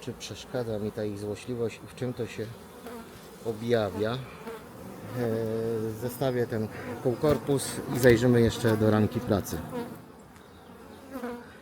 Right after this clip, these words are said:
Nadal jesteśmy przy tym moim złośliwcu. Tu widać już różne mostki budują. Trzeba niestety, zanim wyjmiemy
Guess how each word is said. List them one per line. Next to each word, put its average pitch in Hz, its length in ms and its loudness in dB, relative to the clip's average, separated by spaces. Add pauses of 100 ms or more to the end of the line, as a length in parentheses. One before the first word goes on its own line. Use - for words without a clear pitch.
(1700)
Nadal 127 260 0
jesteśmy 120 460 -2
przy 120 140 -4
tym 117 240 -2
moim 113 280 2 (1160)
złośliwcu. 113 920 0 (1000)
Tu 110 120 -4
widać 107 360 -2
już 107 120 -8 (1400)
różne 113 440 -2
mostki 110 480 -4
budują. 101 520 -4
Trzeba 95 460 -10
niestety, 98 460 -8
zanim 104 340 0
wyjmiemy 98 500 -4